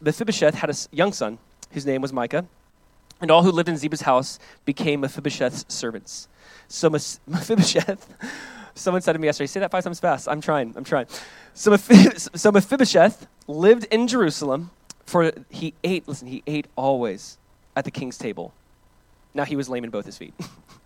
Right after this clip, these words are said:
<laughs> Let's pray. I just love the ending. He always at the king's table, but he's still lame. Um, <laughs> that's us. Let's, uh, let's pray and go to the Lord. Father, we just wanna say thank you. It really is amazing how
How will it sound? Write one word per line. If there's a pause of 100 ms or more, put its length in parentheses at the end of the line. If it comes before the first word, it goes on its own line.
<laughs>
Let's
pray. (240)
I
just
love
the
ending. (280)
He
always
at
the
king's
table,
but
he's
still
lame. (380)
Um, (320)
<laughs>
that's
us. (140)
Let's,
uh,
let's
pray (500)
and
go
to
the
Lord. (1120)
Father,
we
just
wanna
say
thank
you. (1120)
It
really
is
amazing
how